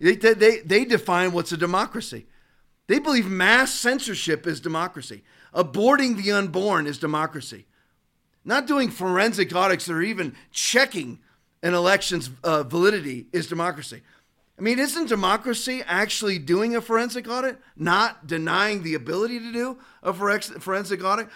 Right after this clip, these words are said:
but for them, democracy is denying the ability to do a forensic audit. But that's just, that's where we are. And I want you to know that when it comes to the World Health Organization. Let's get into vaccines. covid vaccine injuries video. And this is Peter McCullough.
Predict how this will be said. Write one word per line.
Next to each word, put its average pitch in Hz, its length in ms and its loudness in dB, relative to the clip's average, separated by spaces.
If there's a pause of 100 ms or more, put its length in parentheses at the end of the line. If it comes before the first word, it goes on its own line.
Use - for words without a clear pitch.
(120)
but 180 160 0
for 175 140 0
them, 208 380 2
democracy 190 640 0
is 160 120 0
denying 180 580 -2
the 175 100 -2
ability 165 500 -2 (200)
to 180 100 -4
do 175 180 2
a 165 60 2
forensic 139 480 -6
audit. - 260 -16 (1120)
But 147 80 -10
that's 269 260 4
just, 359 160 -4
that's 247 300 2
where 240 160 8
we 226 120 4
are. 185 120 8
And 175 80 4
I 180 40 2
want 202 280 2
you 220 100 0
to 214 60 0
know 220 120 2
that 190 140 2
when 170 100 0
it 165 80 -2
comes 185 300 0 (220)
to 180 100 4
the 180 80 6
World 175 240 4
Health 175 220 4
Organization. 127 640 -6
Let's 185 240 -2
get 220 100 0
into 190 200 0
vaccines. 156 540 -4 (300)
covid 226 300 4
vaccine 202 480 2
injuries 185 500 2
video. 147 400 0 (720)
And 156 140 4
this 170 160 0
is 151 60 -6
Peter 196 260 2
McCullough. 165 480 -2